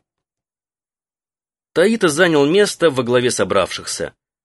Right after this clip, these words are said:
Он завел обычай проводить такие собрания — не только ради планирования конкретных действий, но чтобы у каждого была возможность задать вопрос,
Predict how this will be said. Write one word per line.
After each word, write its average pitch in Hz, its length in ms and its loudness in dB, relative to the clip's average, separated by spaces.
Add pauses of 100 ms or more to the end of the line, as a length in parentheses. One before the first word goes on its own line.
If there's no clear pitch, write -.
(360)
Он 139 180 2
завел 135 320 2
обычай 135 380 -4
проводить 113 580 -2
такие 120 300 -6
собрания — 143 640 0 (240)
не 131 160 -2
только 226 400 0
ради 127 220 2
планирования 117 640 0
конкретных 107 640 -2
действий, 170 580 -8 (400)
но 127 160 0
чтобы 180 340 0
у 151 120 -6
каждого 151 540 0
была 135 260 2
возможность 139 800 -2
задать 110 380 -2
вопрос, 117 540 -2